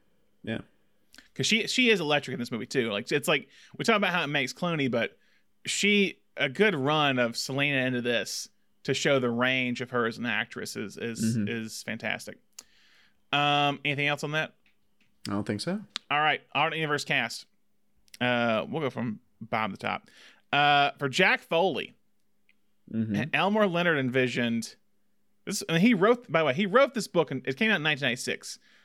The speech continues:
Speaker 2: So
Speaker 1: <laughs>
Speaker 2: these two characters he's saying are, are older than Clooney, uh,
Speaker 1: Yeah.
Speaker 2: our actors are older. He envisioned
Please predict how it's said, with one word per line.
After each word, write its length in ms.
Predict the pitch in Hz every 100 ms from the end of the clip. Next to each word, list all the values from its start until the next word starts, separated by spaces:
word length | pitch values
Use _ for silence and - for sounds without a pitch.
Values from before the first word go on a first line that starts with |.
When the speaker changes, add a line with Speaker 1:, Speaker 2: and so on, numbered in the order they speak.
| _
Speaker 2:
So 240 | - 143
Speaker 1:
<laughs> 200 | 123 113 123
Speaker 2:
these 300 | 131 208 -
two 120 | 214
characters 400 | 208 196 180 160
he's 180 | 151 -
saying 220 | 160 143
are, 120 | 120
are 240 | 135 131 -
older 320 | 143 147 135 123
than 160 | 127
Clooney, 400 | - 123 98 - - _ - _ -
uh, 220 | 143 139 -
Speaker 1:
Yeah. 120 | 104
Speaker 2:
our 80 | 139
actors 340 | 135 135 131
are 100 | 127 131
older. 240 | 135 123
He 180 | 135 123
envisioned 500 | 151 180 170 165